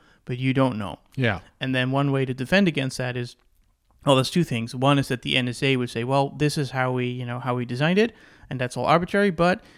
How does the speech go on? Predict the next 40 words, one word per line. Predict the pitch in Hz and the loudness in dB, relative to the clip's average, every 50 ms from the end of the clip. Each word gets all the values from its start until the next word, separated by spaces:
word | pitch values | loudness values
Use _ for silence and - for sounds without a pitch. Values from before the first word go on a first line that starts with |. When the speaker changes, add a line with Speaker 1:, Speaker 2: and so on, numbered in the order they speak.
| _ _ _ | _ _ _
Speaker 1:
here's, | - 196 220 214 185 - | 0 2 2 0 0 0
like, | 156 147 - | -2 -2 -2
a | 139 | -4
series | - - - - 196 196 190 170 139 | -6 -4 -2 2 4 6 6 4 2
of | 147 123 | -2 -2
numbers | 131 135 147 156 156 170 185 180 156 - - - - - - | 0 0 2 2 2 2 2 0 -2 -6 -10 -14 -16 -18 -16
of, | 135 135 | -12 -10
like, | 131 127 131 - - - 254 180 139 131 127 127 | -8 -8 -8 -10 -14 -18 -16 -14 -12 -12 -10 -6
one | 131 135 139 135 139 135 | -2 0 2 2 0 -2
plus | - 131 120 - | -4 -6 -6 -6
five | - - 143 135 135 135 135 - | -6 -2 0 0 2 0 -2 -4
plus | - - 117 113 | -6 -8 -10 -10
seventeen | - - - - - - 139 135 143 131 - 143 143 143 | -10 -14 -16 -10 -6 -4 -4 -4 -4 -2 0 2 2 0
plus, | 135 - 123 120 - - | 0 -2 -6 -8 -8 -10
like, | 123 120 - _ - - | -12 -14 -16 _ -6 -4
fifteen | 147 143 - - 147 139 | -4 -4 -2 -2 -4 -2
different, | 139 143 143 - 151 127 | -2 -4 -6 -6 -6 -6
like, | 147 147 - 151 | -6 -4 -4 -2
a | |
very | 135 170 185 180 175 - | 2 4 4 4 4 4
elegant | 160 170 175 170 - 170 151 143 | 4 6 6 4 4 2 0 0
looking | 147 156 - 156 147 | 0 0 0 0 -2
series | - - - 160 151 151 139 135 | -2 -2 0 2 2 2 2 0
of | 123 | 0
numbers," | 127 143 160 165 175 185 185 - - - - - - - - - _ _ _ | 2 2 4 6 6 4 4 2 -4 -14 -20 -20 -20 -20 -20 -20 _ _ _
and | 156 - | -2 2
say, | 147 143 | 2 4
"Well, | 143 160 170 165 | 4 4 4 4
if | 160 147 - - | 4 2 -2 -8
y-, | - - - - - 151 | -14 -14 -14 -12 -8 -2
just | 139 175 175 | -2 0 2
add | - - 170 165 147 | 2 2 2 2 2
this | 175 175 - | 0 -2 -2
to | - - 139 139 | -2 0 2 2
it, | 185 214 - - _ _ _ - | 2 2 0 -6 _ _ _ -2
and | - 147 | 2 4
then | 147 147 143 | 4 4 2
it | 135 | 0
still | - - - 135 127 | -2 0 0 0 0
works." | 131 139 185 254 - - - | 0 0 0 -2 -4 -6 -12